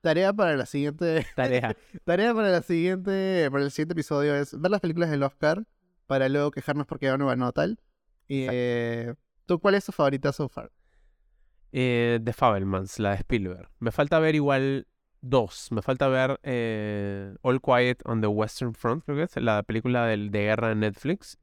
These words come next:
Speaker 2: Y, eh, Triangle of Sadness me falta ver. Son las dos últimas que me faltan ver.
Speaker 1: Ah, wow. Ya, a mí me quedan todavía como seis películas por ver. Voy a ver una por día hasta que grabemos el próximo capítulo.
Speaker 2: Me parece perfecto.
Speaker 1: Así es.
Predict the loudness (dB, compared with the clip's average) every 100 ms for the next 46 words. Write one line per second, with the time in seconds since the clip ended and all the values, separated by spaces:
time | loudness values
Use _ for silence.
0 | _ -2 0 0 -2 -4 _ -2 0 0
1 | -2 -8 -4 2 4 4 2 0 -2 -2
2 | -2 -4 -6 -6 -4 -2 -4 -4 -2 -2
3 | 0 -2 0 -2 0 0 -2 -2 -2 -2
4 | -2 0 2 2 0 -2 -2 0 -2 -2
5 | -2 2 2 2 0 -4 -4 -4 -2 -2
6 | -2 0 0 2 2 2 0 0 0 2
7 | 0 0 -4 -2 -2 -2 -2 -4 -6 -8
8 | -6 -6 -6 -8 -10 _ -6 -4 -2 -4
9 | -6 -6 -8 -6 -8 -6 -8 -12 -14